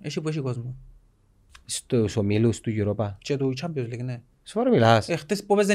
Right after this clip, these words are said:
Speaker 1: η Κράσνοδάρ, είχε κόσμο, ναι. Στη Ρωσία, στην Ουκρανία παίρνουν κόσμο.
Speaker 2: Εντάξει, στην Ευρώπη δεν παίρνουν όμως.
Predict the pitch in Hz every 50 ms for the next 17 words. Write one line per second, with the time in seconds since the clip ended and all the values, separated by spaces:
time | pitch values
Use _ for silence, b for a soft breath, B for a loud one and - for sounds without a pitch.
0 | 196 175 160 139 - 170 175 180 - - - 147 143 185 247 294 294 277 302 294
1 | 302 294 165 139 131 135 147 151 135 139 - 165 165 160 151 - - - 220 220
2 | 202 202 - 170 160 - 175 156 165 208 220 220 226 233 233 226 233 233 202 156
3 | 131 127 131 - - - _ _ _ _ _ _ - 147 160 156 147 127 - -
4 | 123 117 117 104 - 120 117 113 127 131 131 135 131 131 117 104 98 95 95 95
5 | 87 85 - -